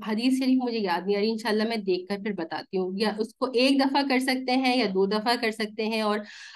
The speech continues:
आप सल्लल्लाहु अलैहि वसल्लम ने जो किया है वो तीन दफा किया है, तो इसलिए हम जो है वो तीन दफा कर सकते हैं, तीन से ज्यादा मरतबा नहीं कर सकते। गलती से अगर किसी का count miss हो जाता है, कभी कभी ऐसा हो जाता है, कुल्ली की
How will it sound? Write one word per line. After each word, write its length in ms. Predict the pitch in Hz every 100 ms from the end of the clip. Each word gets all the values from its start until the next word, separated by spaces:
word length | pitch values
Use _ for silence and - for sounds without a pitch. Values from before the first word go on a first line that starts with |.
| -
आप 180 | 208 254
सल्लल्लाहु 540 | 262 254 233 220 214 233
अलैहि 140 | 226
वसल्लम 500 | 220 220 226 214 226
ने 180 | 233 240
जो 100 | 226
किया 300 | 233 220 208
है 120 | 208
वो 140 | 226 254
तीन 320 | 262 254 220
दफा 260 | 165 - 170
किया 300 | - 175 170
है, 160 | 196
तो 80 | 196 196
इसलिए 320 | 262 240 240
हम 240 | 226 214
जो 100 | 208
है 120 | 202
वो 140 | 202 233
तीन 260 | 254 196
दफा 240 | 185 170 190
कर 160 | 202
सकते 280 | 208 226 -
हैं, 180 | 254 269
तीन 280 | 262 233 262
से 100 | 254
ज्यादा 280 | 202 190 202
मरतबा 340 | 196 190 190
नहीं 280 | 202 165 160
कर 120 | -
सकते। 580 | - _ - - - 233
गलती 320 | 269 311 403
से 120 | 403
अगर 180 | 403 359
किसी 260 | 349 339 339
का 120 | 339
count 440 | 339 254 233 302
miss 140 | 285 285
हो 60 | 277
जाता 260 | 240 220
है, 60 | 254
कभी 200 | 247 254
कभी 220 | 254 247
ऐसा 240 | 220 214 220
हो 120 | 190
जाता 240 | 185 180
है, 80 | 214
कुल्ली 300 | 220 220 226
की 320 | 233 220 214